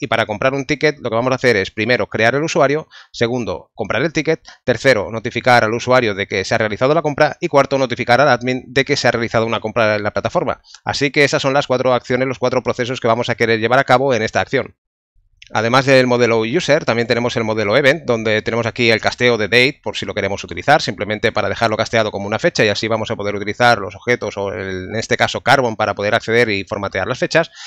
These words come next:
Y luego vamos a tener también aquí el método tickets, que es un hash many de ticket. Si vamos al modelo ticket, veremos que aquí lo que tenemos es la relación con el evento y la relación con el usuario, algo realmente sencillo.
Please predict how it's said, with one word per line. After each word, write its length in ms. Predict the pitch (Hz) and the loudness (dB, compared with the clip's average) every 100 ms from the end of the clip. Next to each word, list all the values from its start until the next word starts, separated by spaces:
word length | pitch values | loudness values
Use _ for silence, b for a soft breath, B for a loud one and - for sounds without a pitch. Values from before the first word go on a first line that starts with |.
| B - | B -4
Y 100 | 135 | 0
luego 180 | 135 139 | 2 2
vamos 180 | 135 | 0
a 60 | 127 | 0
tener 180 | 120 120 | 0 2
también 240 | 117 117 | 0 0
aquí 160 | 110 113 | 0 0
el 80 | 110 | -2
método 400 | 113 110 104 98 | -2 -2 -2 0
tickets, 340 | 139 139 - | 0 0 0
que 140 | 113 | 0
es 80 | 110 | 0
un 80 | 113 | -2
hash 180 | 107 104 | -2 0
many 280 | 135 135 - | 2 0 -4
de 200 | 110 101 | -2 -2
ticket. 340 | - - 135 - B B | -2 -4 -6 -8 B B
Si 160 | - 117 | -4 0
vamos 300 | 117 110 113 | 2 2 2
al 180 | 110 | 0
modelo 360 | 104 107 104 101 | 0 -2 -2 -2
ticket, 300 | 175 160 175 | 0 -2 -2
veremos 320 | 120 113 120 | 0 0 0
que 80 | 123 | -2
aquí 260 | 107 117 131 | 0 0 0
lo 140 | 123 | -4
que 80 | 101 | -4
tenemos 420 | 101 117 123 117 | -2 0 -2 0
es 160 | 120 117 | 2 2
la 120 | 110 | 0
relación 360 | 98 101 120 107 | 0 -2 -2 -4
con 160 | 104 | -2
el 80 | 110 | 0
evento 440 | 131 143 170 170 - | 0 2 0 0 -2
y 100 | 165 | 0
la 120 | 156 | 0
relación 440 | 120 110 120 120 | 2 0 -2 -4
con 220 | 113 120 | -2 -2
el 80 | 104 | -2
usuario, 440 | 104 95 87 90 87 | -4 -4 -4 -2 0
algo 220 | 127 139 | 2 2
realmente 420 | 117 113 117 135 | 2 0 0 -2
sencillo. 460 | 110 101 92 - | -2 -6 -12 -14